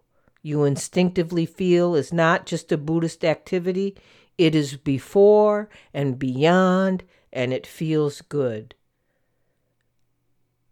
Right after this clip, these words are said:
And as that dreamer, I do feel as if Sangha is the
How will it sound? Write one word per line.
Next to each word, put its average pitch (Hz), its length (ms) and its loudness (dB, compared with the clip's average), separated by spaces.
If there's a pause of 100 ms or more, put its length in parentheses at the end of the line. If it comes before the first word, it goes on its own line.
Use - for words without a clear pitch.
(260)
And 151 240 0
as 175 220 6
that 180 280 6
dreamer, 196 360 2
I 160 240 4
do 185 360 -2
feel 208 460 2
as 170 200 0
if 175 440 0 (400)
Sangha 170 760 0 (1120)
is 147 320 -2
the 143 440 -4